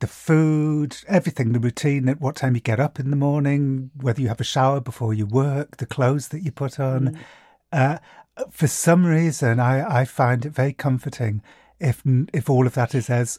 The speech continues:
Speaker 1: unwavering as possible. And then in the middle of that, I'll go off and have some adventure for my writing, where I'll do something very dangerous and very out of my comfort zone. And I'll, I'll hate it. I'll hate every second of it.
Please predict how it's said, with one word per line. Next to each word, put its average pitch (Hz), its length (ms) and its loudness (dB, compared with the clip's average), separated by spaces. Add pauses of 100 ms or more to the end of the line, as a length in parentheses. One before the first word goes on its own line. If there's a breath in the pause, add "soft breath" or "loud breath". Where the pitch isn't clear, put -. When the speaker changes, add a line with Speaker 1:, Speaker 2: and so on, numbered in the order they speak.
Speaker 1:
unwavering 117 840 2
as 110 100 -6
possible. 113 560 -4 (360 loud breath)
And 131 120 4
then 165 160 4
in 160 100 0
the 143 60 0
middle 208 320 0
of 147 140 -2
that, 131 260 2
I'll 139 80 0
go 135 160 2
off 117 160 0
and 120 100 0
have 131 140 -2
some 113 340 -2
adventure 143 600 -2
for - 200 -6
my 110 140 -2
writing, 117 640 0 (680 soft breath)
where 131 180 6
I'll 120 100 6
do 131 140 0
something 117 480 0 (120)
very 143 280 4
dangerous 127 520 0
and 110 120 2
very 131 280 2
out 123 120 0
of 175 140 -8
my 117 80 0
comfort - 420 -4
zone. 110 340 0 (440 loud breath)
And 127 180 6
I'll, 120 280 2
I'll 120 160 2
hate - 600 -2
it. 110 200 -6
I'll 127 100 -4
hate - 380 -2
every 135 200 -2
second 117 440 -4
of 107 80 -6
it. 110 220 -2